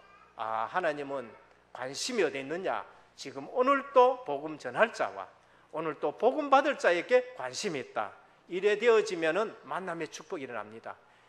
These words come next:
이래 되어지면은 만남이 복된 만남이 되죠. 왜 사기당하느냐? 이런 건 상관-, 상관없어.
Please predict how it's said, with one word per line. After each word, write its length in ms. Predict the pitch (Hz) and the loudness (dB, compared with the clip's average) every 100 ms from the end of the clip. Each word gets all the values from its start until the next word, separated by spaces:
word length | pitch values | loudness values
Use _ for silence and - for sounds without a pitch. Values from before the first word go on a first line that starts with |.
| _ - | _ -10
이래 220 | 240 277 | 2 2
되어지면은 680 | 285 262 233 220 214 233 143 | 10 10 10 4 2 2 2
만남이 560 | 180 254 214 180 254 - - | 0 6 4 4 -2 -6 -4
복된 320 | - 240 302 | 0 2 4
만남이 400 | 262 220 196 170 | 6 6 4 0
되죠. 240 | 139 117 104 - _ _ _ _ _ _ | -2 -8 -10 -18 _ _ _ _ _ _
왜 460 | 143 185 226 269 277 | 2 6 10 10 8
사기당하느냐? 1000 | - 240 226 240 220 226 233 208 120 - - _ _ _ 120 123 | 4 2 6 8 8 8 6 4 2 -4 -18 _ _ _ -14 -8
이런 260 | 185 196 202 | -4 -4 -4
건 160 | 156 | -8
상관-, 360 | 123 151 127 135 | -8 -12 -8 -10
상관없어. 720 | - 113 156 107 104 - 98 | -8 -6 -6 -6 -12 -14 -14